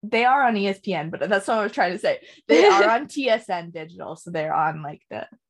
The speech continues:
Speaker 1: app or the website as opposed to on the T V. But still, con-, confirmation of what I was kind of unsure about last <laughs> week. Um, and then,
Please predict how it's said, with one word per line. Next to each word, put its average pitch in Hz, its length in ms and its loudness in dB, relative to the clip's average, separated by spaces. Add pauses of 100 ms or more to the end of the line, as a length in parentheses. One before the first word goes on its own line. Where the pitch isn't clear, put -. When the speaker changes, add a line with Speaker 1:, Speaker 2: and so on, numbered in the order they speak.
(1080)
Speaker 1:
app 143 300 -4
or - 160 -4
the - 120 -8
website - 720 -10
as 170 180 -2
opposed - 300 -10
to - 100 -8
on - 100 -8
the - 100 -8
T - 240 -14
V. - 140 -16 (640)
But - 320 -6 (100)
still, - 460 -8 (1300)
con-, 254 260 0
confirmation 220 760 0
of 196 100 0
what 165 180 2
I 165 140 2
was 165 340 -6 (140)
kind 190 340 -2
of 220 100 0
unsure 175 440 0
about 175 260 2
last 190 400 0
<laughs> 302 80 0
week. 381 480 0 (2000)
Um, 254 440 -4 (180)
and 294 200 -6
then, 277 320 -8